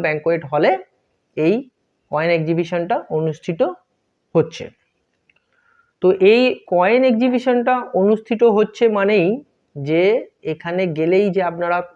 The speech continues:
কয়েন বা নোট বিক্রি করতে পারবেন, এরকমও কিন্তু কোনো ব্যাপার নেই। কারণ হচ্ছে এই কয়েন এক্সিবিশনগুলোতে কয়েন কেনাবেচা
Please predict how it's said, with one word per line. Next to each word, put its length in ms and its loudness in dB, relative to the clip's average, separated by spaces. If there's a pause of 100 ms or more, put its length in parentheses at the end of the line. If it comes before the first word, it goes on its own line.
কয়েন 420 -2 (100)
বা 80 0 (120)
নোট 260 0 (840)
বিক্রি 540 -2
করতে 240 0 (100)
পারবেন, 300 0 (360)
এরকমও 440 2 (100)
কিন্তু 240 -4 (120)
কোনো 160 -2 (360)
ব্যাপার 240 -2 (160)
নেই। 140 0 (680)
কারণ 220 0 (100)
হচ্ছে 300 -2 (1300)
এই 80 4 (160)
কয়েন 320 2
এক্সিবিশনগুলোতে 840 0 (720)
কয়েন 280 2 (100)
কেনাবেচা 460 2